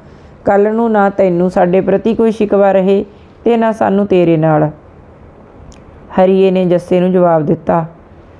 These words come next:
"ਤੈਨੂੰ ਅਸੀਂ ਇੱਕ ਵਾਰ ਕਹਿ ਕੇ ਆਏ ਸੀ ਵੀ ਤੂੰ ਸਿਆਣਾ ਹੈ ਤੇ ਤੂੰ ਭਰਜਾਈ ਨਾਲ ਸਲਾਹ ਕਰਕੇ ਇੱਕ ਦਿਨ ਰੱਖ ਤੇ ਉਸ ਦਿਨ ਆਪਣੀ ਪੈਲੀ ਨੂੰ ਵੰਡ ਲਵਾਂਗੇ। ਫਿਰ ਤੂੰ ਆਪਣੇ ਘਰ ਸੁਖੀ ਤੇ ਅਸੀਂ ਆਪਣੇ ਘਰ,"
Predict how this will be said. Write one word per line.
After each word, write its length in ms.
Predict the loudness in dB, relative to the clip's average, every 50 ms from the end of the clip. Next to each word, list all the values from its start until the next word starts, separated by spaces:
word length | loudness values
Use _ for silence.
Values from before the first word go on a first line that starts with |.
| -20 -20 -10 -4
"ਤੈਨੂੰ 360 | -2 0 0 2 2 0 0
ਅਸੀਂ 220 | 0 0 0 0 0
ਇੱਕ 160 | 0 0 0
ਵਾਰ 180 | 0 2 2 0
ਕਹਿ 240 | 0 0 0 0
ਕੇ 200 | 0 0 0 2
ਆਏ 200 | 2 2 2 0
ਸੀ 340 | -2 -2 0 0 0 0 -2 -4 -10 -20 -20 -20 -20 -20 -12 -6 -4
ਵੀ 60 | -2
ਤੂੰ 200 | -2 0 -2 -2
ਸਿਆਣਾ 460 | 0 0 0 0 2 2 0 0 2
ਹੈ 200 | 0 0 0 -2
ਤੇ 160 | -2 -2 -2
ਤੂੰ 140 | -2 -2 -2
ਭਰਜਾਈ 420 | -2 -2 -2 0 0 0 0 0 0
ਨਾਲ 220 | 0 0 0 0
ਸਲਾਹ 300 | 0 0 0 2 2 2
ਕਰਕੇ 400 | 2 0 0 -2 -2 -2 -2 -2
ਇੱਕ 180 | -2 -2 -4 -2
ਦਿਨ 220 | -2 0 0 0
ਰੱਖ 340 | 2 0 0 -2 -2 -2 -2 -2 -2 -2 -6 -14 -20 -20 -20 -20 -10 -4 -2
ਤੇ 80 | 0
ਉਸ 220 | 2 0 0 0 -2
ਦਿਨ 200 | -2 0 0 0
ਆਪਣੀ 320 | 0 -2 0 0 0 0
ਪੈਲੀ 340 | 0 0 2 2 2 2 2
ਨੂੰ 140 | 2 2 2
ਵੰਡ 240 | 2 2 2 2 2
ਲਵਾਂਗੇ। 520 | 2 2 2 0 0 2 2 2 0 0 -2 -8 -20 -20 -20 -20 -20 -20 -20 -16 -6
ਫਿਰ 180 | -2 0 0 0
ਤੂੰ 220 | 0 0 0 2
ਆਪਣੇ 320 | 2 0 0 -2 -2 0 0
ਘਰ 200 | 0 0 0 0
ਸੁਖੀ 440 | 0 -2 -2 0 0 0 0 0 -2 -6 -8 -4
ਤੇ 160 | 0 0 0 0
ਅਸੀਂ 220 | 0 0 0 0
ਆਪਣੇ 320 | 0 0 -2 -2 0 0
ਘਰ," 300 | 2 2 2 2 0 0